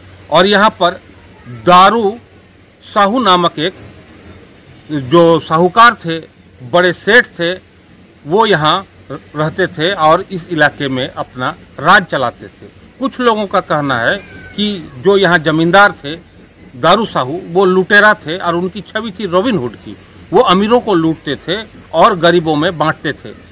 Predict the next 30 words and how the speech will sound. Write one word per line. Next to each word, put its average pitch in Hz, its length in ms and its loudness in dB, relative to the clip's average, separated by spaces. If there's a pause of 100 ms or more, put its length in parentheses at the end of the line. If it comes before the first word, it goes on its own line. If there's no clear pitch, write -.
(180)
यही 220 240 4
वजह 180 280 2
है 208 260 2
कि 208 160 -8
इसका 202 200 -6
तेलियागढ़ी 196 680 0
नाम 156 200 0
पड़ा 127 280 -4
है। 95 200 -14 (540)
और 196 200 4
यह 208 180 4
साहेबगंज 196 640 0
जिले 156 260 -2
के, 190 280 -8 (380)
साहेबगंज 214 400 2
जिला 190 180 2
मुख्यालय 135 460 -2
से 240 180 -4 (120)
आठ 214 260 2
किलोमीटर 180 380 -6
की 160 140 -12
दूरी 147 240 -6
पर 175 300 -4 (240)
एक 165 80 -2 (140)
पहाड़ी 180 360 2
के 190 280 -4
तलहट्टी 185 760 -2
में 214 120 -2
अवस्थित 135 460 -2
है। 196 220 -2